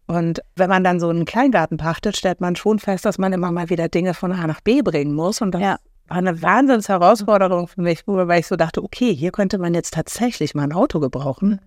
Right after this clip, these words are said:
Speaker 1: aber ich hab ja gar keins.
Speaker 2: Mir geht's ähnlich, weil ich hab, wie gesagt, seit einem halben Jahr kein Auto mehr, kann alles gut mit dem Fahrrad erreichen, aber es gibt den Moment, wo ich dann halt doch ab und zu mir mal ein Auto ausleihe oder echt froh bin, wenn mir mal jemand was wegfährt, Grünschnitt oder sowas, oder wenn ich einkaufen will.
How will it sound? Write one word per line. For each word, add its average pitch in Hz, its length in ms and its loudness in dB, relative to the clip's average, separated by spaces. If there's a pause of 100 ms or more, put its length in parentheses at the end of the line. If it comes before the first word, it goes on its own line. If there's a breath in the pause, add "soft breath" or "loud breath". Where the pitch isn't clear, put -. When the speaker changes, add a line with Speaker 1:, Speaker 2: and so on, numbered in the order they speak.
(120)
Speaker 1:
aber 139 160 -2
ich - 120 -2
hab 220 120 0
ja 269 100 2
gar 127 160 -6
keins. 135 400 -14 (200)
Speaker 2:
Mir 226 120 2
geht's 269 180 -2
ähnlich, 247 380 2
weil 220 260 4 (220)
ich 214 120 -4
hab, 247 140 2
wie 233 120 0
gesagt, 233 200 2
seit 220 180 0
einem 196 140 0
halben 233 240 4
Jahr 180 160 0
kein 180 200 -4
Auto 190 260 -2
mehr, 208 400 0
kann 214 180 0
alles 233 320 -2
gut 247 180 0
mit 214 140 -6
dem 214 80 0
Fahrrad 233 320 0
erreichen, 208 400 0
aber 220 240 -2
es - 140 -12
gibt 233 240 0
den 247 100 2
Moment, 208 420 0
wo 196 140 -2
ich 202 180 -4
dann 202 220 0
halt 196 160 -2
doch 202 200 0
ab 196 180 -4
und 208 160 -2
zu 202 100 -4
mir 196 100 0
mal 190 120 0
ein 185 100 0
Auto - 280 -6
ausleihe 196 720 -2 (200)
oder 196 320 0
echt 196 220 -6
froh 214 220 0
bin, 208 180 2
wenn 202 240 2
mir 202 140 2
mal 190 140 0
jemand 190 340 0
was 180 200 -6
wegfährt, 165 540 -4
Grünschnitt 190 540 -4
oder 170 240 -2
sowas, 165 480 -2
oder 180 160 -4
wenn 208 120 2
ich - 160 -6
einkaufen 185 600 -2
will. 180 180 0